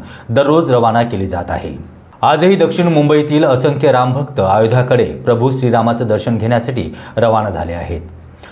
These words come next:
भाजपानं सुरू केलेल्या या संकल्प यात्रेचा लाभ असंख्य रामभक्तांना होत असून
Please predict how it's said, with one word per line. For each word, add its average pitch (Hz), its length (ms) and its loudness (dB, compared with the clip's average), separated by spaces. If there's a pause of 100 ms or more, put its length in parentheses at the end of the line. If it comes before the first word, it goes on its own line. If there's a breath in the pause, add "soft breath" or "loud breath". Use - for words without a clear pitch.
(180 loud breath)
भाजपानं 165 480 2
सुरू 147 220 2
केलेल्या 147 400 2
या 139 180 4
संकल्प 131 420 0
यात्रेचा 117 500 2
लाभ 123 200 2
असंख्य 117 480 0
रामभक्तांना 107 500 0
होत 110 240 0
असून 113 280 -2